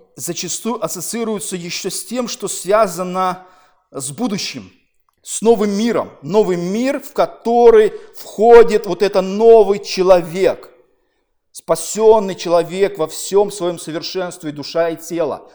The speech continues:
Вот он совершенный, красивый, он должен войти куда-то. Понимаете, не просто в пустоту, да, или просто в присутствии Бога, нет. Бог для этого совершенного, спасённого человека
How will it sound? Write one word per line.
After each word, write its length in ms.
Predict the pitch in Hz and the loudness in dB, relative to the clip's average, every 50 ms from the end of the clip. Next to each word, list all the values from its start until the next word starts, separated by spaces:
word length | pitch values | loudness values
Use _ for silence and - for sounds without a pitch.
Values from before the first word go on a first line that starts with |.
| _ - | _ -10
Вот 200 | 139 143 143 156 | -10 -6 -2 0
он 180 | 202 220 196 | 0 0 0
совершенный, 600 | - - 165 147 151 139 - 202 208 202 185 160 | -2 -8 -8 -8 -8 -6 -4 -4 -4 -4 -4 -8
красивый, 680 | - - 143 135 - - - 185 196 190 190 175 - - - _ _ _ | -8 -8 -8 -8 -10 -10 -12 -10 -6 -4 -4 -4 -6 -10 -18 _ _ _
он 160 | 151 160 143 | -12 -10 -2
должен 320 | 131 196 214 190 - 185 160 | 0 2 2 2 0 -4 -8
войти 460 | 131 123 175 180 165 - - - 233 | -2 0 2 2 2 -2 -8 -10 -10
куда-то. 680 | - - 196 156 127 190 175 - - 139 95 - - _ _ _ _ _ _ _ _ _ _ | -8 -8 -6 0 2 4 4 2 0 -6 -12 -14 -16 _ _ _ _ _ _ _ _ _ _
Понимаете, 380 | 127 143 208 254 254 185 156 | -10 -6 -4 -4 -4 -4 -6
не 80 | 165 160 | -6 -2
просто 320 | - 269 330 - - 214 | 0 2 2 2 0 -2
в 100 | - - | -4 -4
пустоту, 540 | - 202 202 - - 196 175 - - 233 202 | -6 -8 -8 -2 0 0 0 0 -4 -8 -6
да, 160 | 135 147 151 | -2 0 0
или 100 | 156 160 | 0 0
просто 280 | 156 160 214 226 - 196 | -2 -2 -2 -2 -2 -6
в 40 | - | -10
присутствии 400 | 180 170 - 185 147 - - 160 | -10 -10 -12 -12 -14 -14 -16 -16
Бога, 320 | 131 123 156 156 - 120 | -10 -6 -6 -6 -6 -6
нет. 240 | 120 147 - - - - _ _ _ _ _ _ _ | -8 -8 -8 -10 -10 -14 _ _ _ _ _ _ _
Бог 420 | - 127 120 143 226 262 214 147 | -20 -16 -4 2 4 4 4 2
для 240 | 139 123 143 180 208 | -2 -4 2 4 4
этого 400 | 208 - 226 226 220 208 185 196 | 4 4 0 0 0 0 0 0
совершенного, 800 | - - - 180 190 175 - - 233 233 220 196 175 160 156 143 | -2 -2 -4 -4 -4 -4 -2 0 0 0 0 0 -2 -4 -4 -4
спасённого 680 | - - 190 180 - - 226 214 202 180 170 151 147 | -4 -6 -6 -6 -4 0 2 2 2 2 -2 -6 -8
человека 720 | - - - 165 147 147 139 170 233 240 - 175 117 - | -8 -6 -4 -2 -2 0 2 0 0 0 0 -2 -4 -6